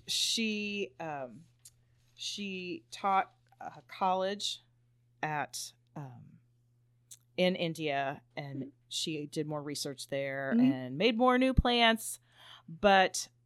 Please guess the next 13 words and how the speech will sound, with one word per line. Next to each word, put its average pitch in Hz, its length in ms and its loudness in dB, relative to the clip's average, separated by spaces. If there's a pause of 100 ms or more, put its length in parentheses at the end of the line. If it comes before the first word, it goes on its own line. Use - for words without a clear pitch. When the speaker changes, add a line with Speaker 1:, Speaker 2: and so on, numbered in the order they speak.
(300)
Speaker 1:
after 226 300 4
she 214 220 0
returned, 185 840 -2 (600)
she 196 760 -2 (600)
became 208 680 -2
more 190 280 0
into 190 300 -2
conservation 185 1160 -4 (320)
when 202 300 2
Speaker 2:
Okay. 170 100 2
Speaker 1:
she 196 200 0
actually 214 440 6
saw 220 920 4